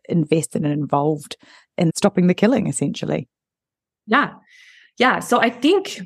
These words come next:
Speaker 2: one takeaway that I'd love for people to have from their time listening to this podcast is that I'm just a, a mom with no special training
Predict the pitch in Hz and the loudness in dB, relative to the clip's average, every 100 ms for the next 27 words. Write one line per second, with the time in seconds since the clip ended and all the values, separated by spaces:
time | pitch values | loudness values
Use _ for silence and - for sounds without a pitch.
0 | - _ _ _ _ _ 190 196 226 214 | -18 _ _ _ _ _ 2 4 4 2
1 | 202 202 185 170 156 170 165 165 170 165 | 2 2 4 2 2 0 -2 -2 -6 -4
2 | 160 160 165 160 151 156 147 175 - - | -4 -6 0 2 2 0 0 0 -2 -2
3 | 165 165 147 - _ 165 151 160 - 151 | 0 0 -4 -12 _ 0 0 0 -2 0
4 | 160 165 185 185 180 175 170 170 214 208 | 0 0 0 -2 -2 -4 -6 -2 0 0
5 | - - 180 170 175 - - _ _ _ | -4 -2 0 4 2 2 -8 _ _ _
6 | _ _ _ _ 202 226 220 220 208 - | _ _ _ _ 2 4 4 2 2 2
7 | 185 185 170 175 208 185 185 190 190 180 | 4 6 6 6 4 4 0 2 2 4
8 | 196 208 196 196 196 196 - 185 185 214 | 2 0 -2 0 -2 -2 -2 0 2 2
9 | 254 277 | 4 2